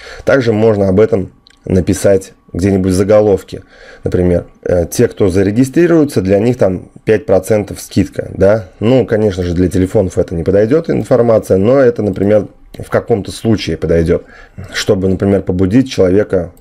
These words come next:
зарегистрироваться на сайте. Так, а, это оставляем поле пока. Лимит количества продуктов. То есть, если у вас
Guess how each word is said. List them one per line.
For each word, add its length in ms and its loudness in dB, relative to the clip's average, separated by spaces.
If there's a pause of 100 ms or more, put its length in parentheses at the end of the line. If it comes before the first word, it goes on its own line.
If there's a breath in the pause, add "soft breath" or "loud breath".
(120)
зарегистрироваться 960 -2
на 100 0
сайте. 440 -4 (320)
Так, 180 -2
а, 160 0
это 240 -2
оставляем 480 0
поле 280 0
пока. 460 0 (440 loud breath)
Лимит 380 0
количества 460 -2
продуктов. 540 -2 (140)
То 100 -4
есть, 180 -6
если 400 0
у 100 -4
вас 300 0